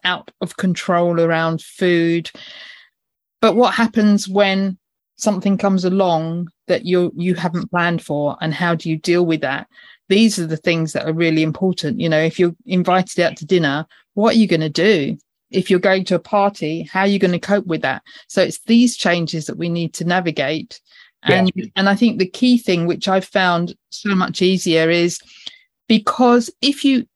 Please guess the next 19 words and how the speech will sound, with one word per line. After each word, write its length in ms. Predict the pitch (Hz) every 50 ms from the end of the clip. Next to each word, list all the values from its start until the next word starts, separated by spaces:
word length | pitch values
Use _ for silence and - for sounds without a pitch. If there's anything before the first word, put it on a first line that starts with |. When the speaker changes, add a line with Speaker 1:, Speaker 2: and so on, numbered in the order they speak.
| _ _ _
Speaker 1:
eat 260 | - 233 240 208 - -
something 380 | - 196 - 185 180 180 233
off 280 | - 190 185 180 - _
plan, 480 | - - 202 180 147 139 143 156 175 180
so 120 | - 196
you 160 | 175 175 175 170 -
go 220 | - 220 233 240 240
to 120 | 233 -
that 200 | 202 175 - -
party 600 | - 175 160 156 156 - - 165 156 165 165 160
and 220 | - 165 170 170 170
you 120 | 175 170
had 320 | 160 - - 220 214 202 190
a 60 | 180
piece 320 | - - 170 160 156 -
of 100 | 160 147 -
that 180 | 156 139 - - _
birthday 440 | - 165 147 147 - - - 139 135
cake, 460 | 127 - - 143 156 170 - - -